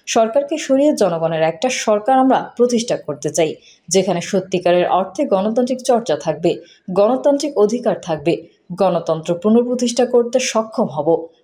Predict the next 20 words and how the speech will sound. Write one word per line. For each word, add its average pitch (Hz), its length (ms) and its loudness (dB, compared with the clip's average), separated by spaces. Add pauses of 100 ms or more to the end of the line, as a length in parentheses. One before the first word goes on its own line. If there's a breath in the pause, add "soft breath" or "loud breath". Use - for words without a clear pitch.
(100)
ফখরুল 277 340 2
বলেন, 294 260 4 (320 loud breath)
"যে 190 180 2
আন্দোলন 170 420 0
আমরা 180 240 0
শুরু 247 300 -2
করেছিলাম, 269 640 2
সেই 196 240 2
আন্দোলন 190 420 2 (100)
এখনো 185 380 0
চলছে 262 460 2 (240 soft breath)
এবং 185 260 2
নিঃসন্দেহে 175 600 0
সেই 240 220 0
আন্দোলন 202 440 2 (140)
আরও 208 400 2 (260 loud breath)
বেগবান 196 400 2
হবে 254 260 0
অতি 214 240 2
শিগগিরই। 156 600 0